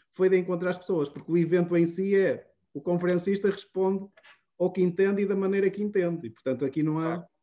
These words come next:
Speaker 1: dá, dá para perceber,
Speaker 2: Claro.
Speaker 1: a perspe-, a perspectiva aqui é, é um espaço em que ouvimos uma pessoa que tem uma experiência, que tem opinião, que tem massa crítica e transmite a sua, a sua opinião e a sua experiência. O objetivo é esse, não é dizer politicamente correto.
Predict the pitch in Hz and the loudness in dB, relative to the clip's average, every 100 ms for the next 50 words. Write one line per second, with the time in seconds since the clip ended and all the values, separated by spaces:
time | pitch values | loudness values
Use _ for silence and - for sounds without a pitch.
0 | _ _ _ 151 156 160 156 170 131 - | _ _ _ -8 -4 -2 4 4 4 -2
1 | _ - 185 - 170 - 180 185 185 180 | _ -10 -10 -6 -8 -4 -2 2 2 4
2 | 175 170 196 196 180 180 135 - _ _ | 2 4 2 0 2 2 2 -2 _ _
3 | _ - 156 160 156 - 147 147 - - | _ -4 0 0 -4 -6 -4 -4 -6 -10
4 | 233 _ _ _ _ _ 156 151 175 156 | -16 _ _ _ _ _ -6 -2 0 2
5 | 175 160 127 107 - _ _ - 139 151 | 2 2 2 -4 -14 _ _ -6 -2 -2
6 | - 170 151 165 151 151 151 143 151 170 | 0 0 2 2 2 2 0 0 2 2
7 | 170 196 196 - 160 160 147 151 147 147 | 0 -4 -4 -2 0 2 0 2 2 2
8 | 170 190 - 170 160 165 175 170 175 196 | 0 -4 -4 -4 -2 -4 -4 -4 -4 -4
9 | 220 208 220 _ - 202 202 208 190 202 | -8 -10 -12 _ -14 -10 -6 -4 -2 -4
10 | 214 - - 196 196 214 208 - 185 175 | -4 -8 -6 -6 -4 -4 -4 -4 -8 -6
11 | 202 196 196 196 196 202 208 208 208 208 | -2 -2 -2 -2 -2 -2 -2 -4 -2 -4
12 | 202 214 208 175 - 135 147 165 165 170 | -4 -6 -6 -6 -6 -4 -2 -2 0 0
13 | 190 196 180 143 143 143 143 156 156 160 | 2 4 4 2 -2 0 0 -2 -2 -2
14 | 170 170 170 165 165 165 - 185 160 - | -2 -2 -4 -2 -4 -6 -8 -6 -6 -10